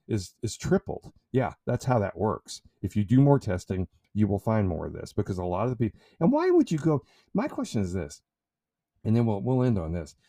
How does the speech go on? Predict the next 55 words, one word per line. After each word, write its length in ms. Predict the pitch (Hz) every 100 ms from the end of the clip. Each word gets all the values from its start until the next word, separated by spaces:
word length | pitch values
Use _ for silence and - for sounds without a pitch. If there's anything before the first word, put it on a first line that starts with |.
| _ _ -
My 180 | 135 202
question 340 | - 165 117
is 100 | 98
this, 200 | 101 87 _ _ _ -
if 180 | 139
you're 120 | 139 135
not 260 | 165 185
sick 560 | - - 196 110 - - _
and 120 | - 117
you 80 |
don't 200 | 131 143
feel 260 | - 165 156
bad, 340 | 95 78 82 - -
why 180 | 123
would 160 | 156 139
you 60 | 135
go 100 | 123
get 160 | 113
tested? 380 | - 92 - - - _ _ _ _ -
Is 160 | 143
it 100 | 151
a 80 | 127
status 520 | - - 143 190 196
thing? 320 | - 208 220 - _ -
Is 120 | 110
it 80 | 120
something 380 | - 151 151 139
so 140 | -
that 80 | 123
you 140 | 123
can 120 | 120 104
post 320 | 113 117 -
it 40 |
on 140 | 113 90
Facebook? 480 | 92 104 - 135 131 _ _ _
Because 240 | - 143 131 -
I 120 | 277
don't 140 | 247
understand 540 | 165 120 - 135 131 87
that. 180 | - - _ _ _ -
I 60 | 123
really 320 | 135 170 127
don't. 240 | 123 - - - _ _ _ -
Why 240 | 107 185
are 80 | 247
you 120 | 220
going 240 | 170 170 147
to 60 |
take 220 | 127 143
the 80 | -
time 280 | - 131 117
to 60 | 95
go 140 | 101
get 180 | 104 -
tested 540 | - 117 - 80 76